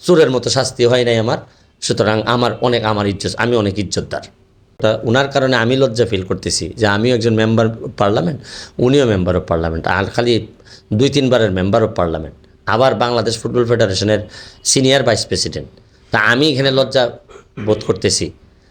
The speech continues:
এ, আমাদের এখানে অনেক সময় দেখবেন, উম, অনেক বা-, বাংলা সিনেমায় অনেক, এ, অভিনেতা অভিনেত্রী আছেন, তারা এমনভাবে অভিনয় করেন, আমারই লজ্জা লাগে এখান থেকে অভিনয় দেখতে। সবাই না,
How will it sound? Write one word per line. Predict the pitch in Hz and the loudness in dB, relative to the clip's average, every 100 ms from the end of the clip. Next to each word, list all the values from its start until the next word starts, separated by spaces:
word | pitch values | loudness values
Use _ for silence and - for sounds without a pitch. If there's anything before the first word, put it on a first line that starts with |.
| _ | _
এ, | 120 - | -2 0
আমাদের | 120 139 147 147 | 0 0 0 0
এখানে | 139 151 147 | 0 0 0
অনেক | 135 131 135 | 0 0 0
সময় | 147 135 | 0 0
দেখবেন, | 120 123 120 123 | 0 0 -2 -4
উম, | 117 101 - | -4 -4 0
অনেক | 131 139 143 135 | 0 2 -2 -4
বা-, | - | -10
বাংলা | 123 117 131 135 | -6 -2 0 0
সিনেমায় | 127 - 98 107 87 - _ _ _ - | 0 -2 0 0 -2 -6 _ _ _ -4
অনেক, | 104 123 139 139 - | 0 2 2 -2 -4
এ, | 117 110 | 0 2
অভিনেতা | 107 117 123 135 131 123 | 4 2 2 0 2 2
অভিনেত্রী | 110 120 113 113 | 2 0 0 0
আছেন, | 101 104 | 0 0
তারা | 98 104 | 0 2
এমনভাবে | 113 117 156 156 143 139 127 131 - _ | 2 2 0 2 2 0 -2 -4 -20 _
অভিনয় | 123 123 143 139 | 0 2 4 4
করেন, | 135 123 | 2 -2
আমারই | - 120 151 165 | -2 0 2 2
লজ্জা | 151 143 120 | 4 2 2
লাগে | 120 101 | 2 2
এখান | 110 113 | 0 -2
থেকে | 104 104 | -2 -2
অভিনয় | 98 101 98 | 0 0 -2
দেখতে। | 90 - | -2 -2
সবাই | - 175 196 | 0 2 0
না, | 135 | -2